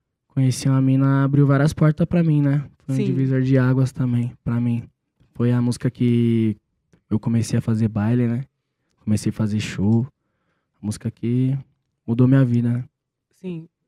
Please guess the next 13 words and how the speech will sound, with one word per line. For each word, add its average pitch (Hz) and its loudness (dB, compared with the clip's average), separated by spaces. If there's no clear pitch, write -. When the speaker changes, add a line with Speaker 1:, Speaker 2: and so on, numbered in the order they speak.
Speaker 2:
Quantos 233 -12
bailes 208 -2
já 190 -4
chegou 196 -6
a - -4
fazer 185 -4
por 196 -6
dia? 190 -6
Speaker 1:
Quatro 135 -6
ou 185 0
cinco, 147 -4
né, 151 4
neguinho? 151 0